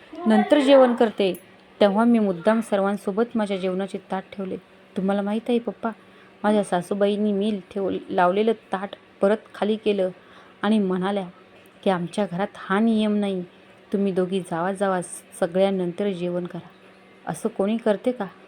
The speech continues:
बाबा? तुम्ही मला ओळखता, मी आजीच्या जुन्या पद्धती आणि रूढीवादी विचारांमुळे किती वेळा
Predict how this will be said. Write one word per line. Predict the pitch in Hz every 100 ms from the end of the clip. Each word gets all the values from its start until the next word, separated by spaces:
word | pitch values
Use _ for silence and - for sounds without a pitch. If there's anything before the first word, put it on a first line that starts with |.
| 175
बाबा? | 160 175 214 - - - - - -
तुम्ही | 190 202
मला | 208 190 196 185
ओळखता, | 185 190 - 180 - - - -
मी | 254
आजीच्या | - 214 208 262 294
जुन्या | 196 190 226 277
पद्धती | 269 262 247
आणि | 240 233
रूढीवादी | 202 202 226 214 214
विचारांमुळे | 185 214 214 202 202
किती | 196 180 - 208
वेळा | 214